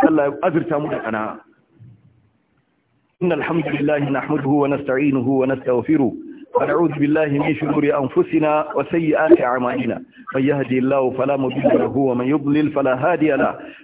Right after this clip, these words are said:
أشهد أن لا إله إلا الله وحده لا شريك له وأشهد أن محمدا عبده ورسوله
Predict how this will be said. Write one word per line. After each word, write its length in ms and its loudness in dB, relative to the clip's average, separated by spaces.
أشهد 320 -4
أن 140 2
لا 600 4
إله 320 2
إلا 280 0
الله 480 2
وحده 540 0
لا 140 2
شريك 360 -2
له 200 2
وأشهد 400 -2
أن 220 0
محمدا 680 -2
عبده 260 -4
ورسوله 680 -2